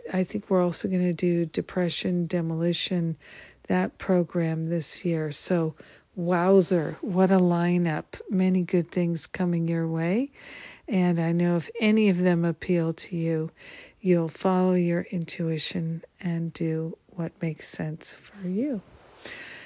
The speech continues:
Have a powerful day, a day of deep, deep, deep, deep, deep healing. Back to the root cause.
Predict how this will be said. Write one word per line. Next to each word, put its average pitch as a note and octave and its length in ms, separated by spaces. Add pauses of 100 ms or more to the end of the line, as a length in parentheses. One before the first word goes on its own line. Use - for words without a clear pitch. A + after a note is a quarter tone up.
(360)
Have A3+ 560
a G#3 80
powerful F#3+ 680
day, E3+ 520 (540)
a G3 60
day E3+ 260
of D#3+ 160
deep, F#3 320
deep, E3+ 360
deep, F3 260 (100)
deep, F3+ 280 (120)
deep A#3 360
healing. D#3 680 (600)
Back F3 260
to - 120
the E3+ 140
root E3+ 340
cause. D#3+ 680